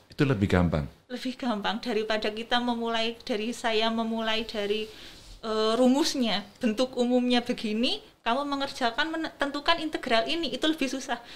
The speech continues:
Speaker 2: Kita lebih mending bawa ke project-nya dulu, kita bawa main-main dulu, main tantangan dulu, baru nanti kita bawa ke bentuk umum atau
Speaker 1: Oh.
Speaker 2: bentuk-bentuk yang lain.
Speaker 1: Mbak Nana pernah ngeriset nggak, kira-kira dari orang yang sebel matematika menjadi cinta <laughs> matematika karena metode,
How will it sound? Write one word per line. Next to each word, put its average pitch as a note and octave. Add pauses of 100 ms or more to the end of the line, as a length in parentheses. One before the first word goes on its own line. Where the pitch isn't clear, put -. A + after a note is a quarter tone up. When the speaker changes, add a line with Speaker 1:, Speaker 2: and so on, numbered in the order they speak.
(120)
Speaker 2:
Kita C4
lebih C#4
mending A3
bawa G#3+
ke G#3
project-nya G3+
dulu, D4
kita A3+
bawa G#3
main-main A3
dulu, A#3
main A3+
tantangan A3
dulu, A#3+
baru G#3+
nanti G3+ (340)
kita G3+
bawa F#3+
ke G3+
bentuk G3
umum G3+
atau F#3
Speaker 1:
Oh. -
Speaker 2:
bentuk-bentuk G3
yang F#3
lain. F3+ (340)
Speaker 1:
Mbak E3+
Nana A3
pernah A#3+
ngeriset A3+
nggak, G2
kira-kira F#3+
dari D#3
orang D#3+
yang C3
sebel A#2+
matematika C#3
menjadi B2
cinta C#3+
<laughs> A#2+
matematika C#3+
karena C#3
metode, C#3+